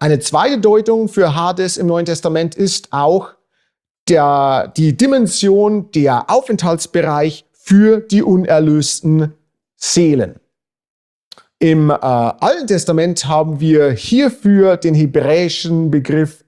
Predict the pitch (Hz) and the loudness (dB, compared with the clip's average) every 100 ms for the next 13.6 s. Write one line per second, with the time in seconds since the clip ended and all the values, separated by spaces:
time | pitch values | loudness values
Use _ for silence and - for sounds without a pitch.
0 | - - - 156 151 208 101 - _ _ | -10 -4 2 4 4 2 0 -8 _ _
1 | _ _ 156 151 160 - 175 175 202 170 | _ _ 0 0 0 0 2 4 4 2
2 | 147 254 262 185 - 156 156 160 - 165 | 0 0 0 -2 -2 -2 -2 -4 -6 -4
3 | 143 151 143 131 110 - 120 131 226 - | -2 -2 0 0 0 -2 -2 0 -2 -4
4 | _ _ _ _ _ 165 214 277 - - | _ _ _ _ _ 2 2 0 -4 -8
5 | 156 165 175 190 - - _ _ _ _ | -2 0 2 0 -2 -10 _ _ _ _
6 | - 196 202 196 156 151 151 - 165 151 | 0 0 2 0 0 0 -2 -2 0 0
7 | 143 156 147 151 147 143 147 151 - 208 | 0 0 0 -2 -2 -2 0 -2 2 2
8 | 190 143 131 117 - 110 98 - - 127 | 2 2 0 -2 -4 -4 -6 -8 -4 -2
9 | 101 131 127 131 110 73 - _ _ _ | 0 2 2 0 -6 -10 -16 _ _ _
10 | _ _ _ _ _ _ _ _ - 226 | _ _ _ _ _ _ _ _ -2 -2
11 | 226 - 226 196 180 175 170 151 196 190 | -2 0 2 2 2 2 0 0 0 2
12 | 160 165 247 214 175 - 170 175 175 123 | 2 2 0 -2 -4 -6 -6 -4 -4 -2
13 | 185 208 - 185 180 | -2 -4 -4 -4 -2